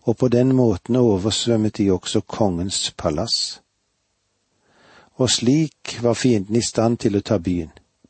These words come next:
Hullet i muren var så stort at fiendens vogner kunne komme inn, og det som beskrives her i vers fem, er ikke noe annet enn det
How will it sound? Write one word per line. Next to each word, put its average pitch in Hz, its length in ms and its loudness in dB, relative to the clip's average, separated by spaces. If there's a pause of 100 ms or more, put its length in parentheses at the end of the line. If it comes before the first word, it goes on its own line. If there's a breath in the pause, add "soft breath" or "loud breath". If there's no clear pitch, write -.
(960 soft breath)
Hullet 131 240 4
i - 20 2
muren 131 360 4
var 113 100 4
så 117 140 0
stort 117 440 -2
at 113 140 0
fiendens 107 640 -2
vogner 117 420 0
kunne 107 180 -2
komme 104 300 -2
inn, 101 360 -2 (960 soft breath)
og 92 280 -2 (160)
det 110 180 4
som 104 180 0
beskrives 113 720 0
her 120 240 0
i 107 100 0
vers 101 240 -2
fem, 95 300 -2 (520 loud breath)
er 107 120 0
ikke 107 180 -2
noe 104 240 2
annet 90 320 -2
enn 85 200 -2 (180)
det 92 140 0